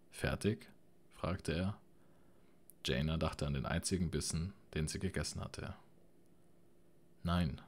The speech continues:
sagte sie, "aber Arthas, ich mache mir Sorgen um dich. Mir gefällt nicht, was diese ganze Sache mit dir anrichtet." "Mit mir anrichtet?", zischte er. "Hast du schon mal überlegt,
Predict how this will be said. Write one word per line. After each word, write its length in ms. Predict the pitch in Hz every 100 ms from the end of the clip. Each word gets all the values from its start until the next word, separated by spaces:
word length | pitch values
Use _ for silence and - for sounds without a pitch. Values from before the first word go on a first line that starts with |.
| -
sagte 380 | - - - -
sie, 280 | - - 82 - - - - -
"aber 500 | - 78 76 73 73 - - - - - - - - -
Arthas, 600 | 87 - 78 - - - - - - - - -
ich 100 | -
mache 180 | 95 92
mir 160 | 90 82
Sorgen 360 | 78 95 87
um 120 | 64
dich. 380 | - - - - - - - - - - -
Mir 120 | 87
gefällt 380 | 80 - 90 87
nicht, 340 | 80 - - -
was 100 | 90
diese 260 | - 82 78
ganze 320 | 87 90 -
Sache 240 | 87 -
mit 160 | 82 -
dir 120 | 64
anrichtet." 680 | 82 71 - - - - - - - - - - - - - - - - - -
"Mit 260 | - - -
mir 380 | 76 87 98
anrichtet?", 640 | - 101 101 - 120 120 - - - - - -
zischte 360 | - 101 -
er. 300 | 69 101 104 - - - - - -
"Hast 180 | - -
du 40 | 87
schon 160 | -
mal 120 | 85 71
überlegt, 480 | 82 82 76 -